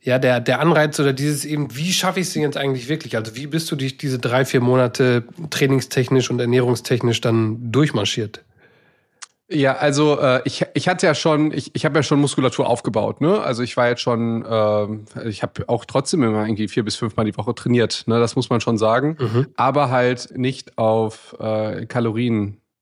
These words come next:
Speaker 2: äh, Defizit, ne? Und was ich dann gemacht hab, sind, ist eigentlich immer die Basics, ne? Das ist einfach für die Leute so langweilig, aber,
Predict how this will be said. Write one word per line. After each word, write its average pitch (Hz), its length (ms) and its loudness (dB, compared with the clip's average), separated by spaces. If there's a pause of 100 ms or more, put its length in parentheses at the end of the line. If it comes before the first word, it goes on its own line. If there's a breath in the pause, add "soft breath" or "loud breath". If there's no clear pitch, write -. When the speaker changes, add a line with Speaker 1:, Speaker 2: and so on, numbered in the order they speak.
(120)
Speaker 2:
äh, 104 160 -2
Defizit, 107 560 -6 (400)
ne? 110 240 0
Und 113 320 -4
was 110 160 -2
ich 123 100 -4
dann 113 140 0
gemacht 110 340 0
hab, 131 280 0 (480 loud breath)
sind, 120 240 0
ist - 240 -6 (160)
eigentlich 120 380 -4
immer 135 260 0
die 113 100 0
Basics, 117 520 0
ne? 107 120 2
Das 110 200 0
ist - 220 -4
einfach 123 480 0
für 120 320 0
die 110 160 -2
Leute 123 300 2
so 120 100 2
langweilig, 123 720 2
aber, 117 280 0